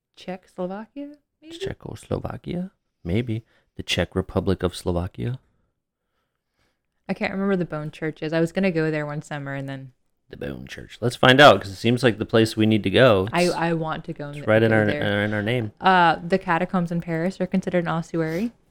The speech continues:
Speaker 2: Oh, a big-ass ossuary.
Speaker 1: Mm-hmm. It's basically, like, wherever they've decorated, um, like, a church or something in
Speaker 2: With
Speaker 1: human
Speaker 2: bones.
Speaker 1: remains.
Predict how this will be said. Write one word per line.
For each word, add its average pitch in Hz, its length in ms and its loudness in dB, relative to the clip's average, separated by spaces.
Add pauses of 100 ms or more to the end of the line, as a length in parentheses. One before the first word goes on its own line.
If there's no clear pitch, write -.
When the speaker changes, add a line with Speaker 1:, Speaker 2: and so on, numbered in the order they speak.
(120)
Speaker 2:
Oh, 104 320 2
a 85 60 0
big-ass 95 540 4
ossuary. 92 680 0
Speaker 1:
Mm-hmm. 170 280 -4 (420)
It's 185 160 0
basically, 190 420 0
like, 175 200 -2
wherever 165 260 0
they've 160 200 0
decorated, 156 680 0 (540)
um, 143 500 -4 (600)
like, 160 100 0
a 120 40 0
church 151 440 -2
or 156 40 -8
something 139 500 -12 (460)
in 160 120 0
Speaker 2:
With 156 100 -6
Speaker 1:
human 98 300 -2
Speaker 2:
bones. 143 140 -6
Speaker 1:
remains. 139 380 -12